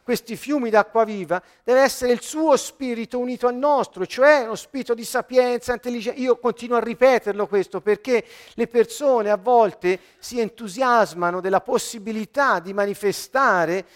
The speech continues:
la potenza di Dio sulla terra. È una cosa molto buona, ma deve essere fatta nel totale abbandono fiducioso a Lui,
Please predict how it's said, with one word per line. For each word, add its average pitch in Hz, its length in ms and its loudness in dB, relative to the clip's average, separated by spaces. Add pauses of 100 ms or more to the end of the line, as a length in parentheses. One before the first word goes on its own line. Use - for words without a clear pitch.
(160)
la 190 120 0
potenza 214 600 -2
di 170 180 -10
Dio 208 240 -2
sulla 170 240 -2
terra. 139 440 2 (200)
È - 80 -8
una 180 160 -2
cosa 214 300 -4
molto 185 340 -6
buona, 165 480 0 (240)
ma 214 160 0
deve 226 160 2
essere 196 320 -2
fatta 254 400 0
nel 180 160 -4
totale 208 340 -4
abbandono 190 680 -4
fiducioso 180 640 -8
a 185 40 -4
Lui, 220 540 -6